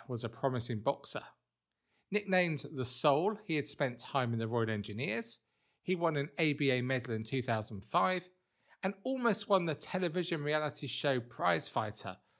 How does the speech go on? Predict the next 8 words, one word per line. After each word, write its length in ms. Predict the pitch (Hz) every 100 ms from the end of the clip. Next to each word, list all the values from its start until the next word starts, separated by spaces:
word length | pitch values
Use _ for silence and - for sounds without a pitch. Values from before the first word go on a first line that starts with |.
| _ -
the 60 |
light 260 | 131 123 -
middleweight, 640 | 143 156 156 160 156 - -
in 260 | 143 123 120
February 360 | 131 123 120
two 200 | 113 127
thousand 540 | 120 123 110 110 101 -
ten, 360 | - 185 175